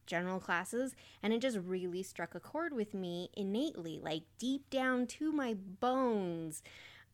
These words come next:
I said, "This makes sense." And, and so I think circumstances can lead you into that more, but I think it's definitely an innate character.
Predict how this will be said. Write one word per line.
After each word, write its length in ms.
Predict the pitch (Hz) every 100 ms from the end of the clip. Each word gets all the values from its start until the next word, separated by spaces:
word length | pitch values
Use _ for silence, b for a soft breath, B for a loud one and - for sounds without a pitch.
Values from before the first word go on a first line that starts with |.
| - -
I 180 | 214 208
said, 420 | 220 202 170 170
"This 400 | 214 226 - -
makes 400 | 202 156 156 -
sense." 560 | - - 320 175 - - _ b b b
And, 400 | 208 214 214 208
and 180 | 214 214
so 400 | 220 208 208 170 - -
I 100 | 220
think 260 | 254 240
circumstances 720 | - 226 233 220 220 208 202 -
can 260 | 202 190
lead 260 | 190 196 175
you 200 | 180 -
into 340 | 185 185 185 190
that 220 | 185 170
more, 500 | 180 175 170 180 233 b b b
but 100 | - 190
I 100 | 185
think 240 | 202 202
it's 200 | 196 -
definitely 920 | - 190 - 202 196 185 180 180 185 -
an 180 | 180 -
innate 560 | 190 190 180 175 - -
character. 540 | - 180 - 220 247